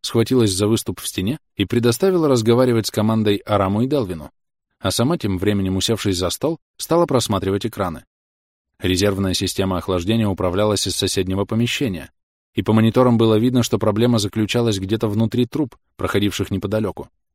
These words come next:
Проблема эта по-прежнему напоминала забитый клапан.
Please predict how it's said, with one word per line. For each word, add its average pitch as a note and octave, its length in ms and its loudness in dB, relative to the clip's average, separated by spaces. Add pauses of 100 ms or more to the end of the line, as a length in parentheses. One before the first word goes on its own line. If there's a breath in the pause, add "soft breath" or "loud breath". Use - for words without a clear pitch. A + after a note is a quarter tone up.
(240)
Проблема E3 460 2
эта C#3+ 140 0
по-прежнему C3+ 540 2
напоминала A#2+ 540 2
забитый G#2 400 -2
клапан. F#2 440 -4